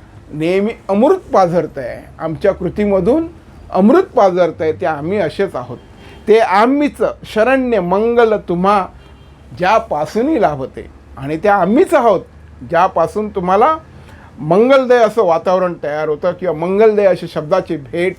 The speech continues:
तुमच्यासाठी आम्ही घेऊन येतो. कवी पुढे म्हणतात,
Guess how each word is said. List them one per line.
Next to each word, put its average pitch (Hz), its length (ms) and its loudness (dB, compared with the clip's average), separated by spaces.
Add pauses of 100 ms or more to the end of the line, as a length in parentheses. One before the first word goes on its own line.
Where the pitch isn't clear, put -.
(140)
तुमच्यासाठी 151 500 -6
आम्ही 143 240 -4
घेऊन 131 300 -6
येतो. 120 300 -8 (1000)
कवी 208 180 4
पुढे 202 240 2
म्हणतात, 180 380 -2